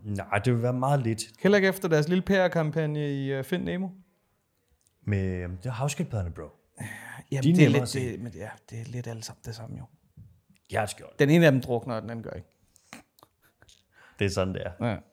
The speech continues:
Speaker 2: Ja.
Speaker 1: Øhm, man prøver lidt at komme ind fra myndighedernes side med sådan noget miljøpoliti og gøre noget.
Speaker 2: Mm.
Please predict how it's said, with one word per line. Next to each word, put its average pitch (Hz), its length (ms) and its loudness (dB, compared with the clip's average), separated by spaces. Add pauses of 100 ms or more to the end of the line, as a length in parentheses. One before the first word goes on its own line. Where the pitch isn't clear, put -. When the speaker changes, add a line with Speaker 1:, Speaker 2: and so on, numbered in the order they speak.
(760)
Speaker 2:
Ja. 127 200 10
Speaker 1:
Øhm, 110 200 0 (920)
man 113 300 2
prøver 113 440 0
lidt 117 260 -2
at - 140 -18
komme 98 240 -2
ind 101 100 -6 (100)
fra 110 80 -2
myndighedernes 101 560 -4
side 95 380 -4
med 98 80 -4
sådan 95 100 -10
noget 98 100 -4
miljøpoliti 104 920 -2 (160)
og 95 140 -4
gøre 107 220 2
noget. 123 220 -2 (200)
Speaker 2:
Mm. 131 180 0